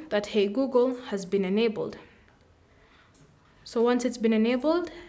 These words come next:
you'll have to train your device to recognize your voice. So read through this and tap on I agree. Then read through this again, detailing the option,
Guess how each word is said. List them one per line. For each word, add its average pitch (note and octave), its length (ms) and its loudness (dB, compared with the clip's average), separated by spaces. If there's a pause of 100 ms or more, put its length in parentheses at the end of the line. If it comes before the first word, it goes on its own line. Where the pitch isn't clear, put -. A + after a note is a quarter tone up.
(200)
you'll G#3 220 2
have G#3+ 260 0
to G#3+ 80 -2
train G3+ 440 2
your F#3+ 100 0
device G3 400 -4
to G3 120 -6
recognize F#3+ 560 -6
your F3 100 -6
voice. G3+ 440 -4 (840)
So G3+ 640 -4 (140)
read A3 240 0
through A3 260 0
this D4 360 2
and G3+ 180 -4
tap G#3 280 -2
on F#3+ 160 -2
I D3 60 -2
agree. F#3+ 460 -2 (2000)
Then A3 340 6
read G#3 220 0
through G#3 200 -2
this G3 200 0
again, B3 540 -2 (280)
detailing G#3+ 540 2
the G3 560 -4 (840)
option, - 340 0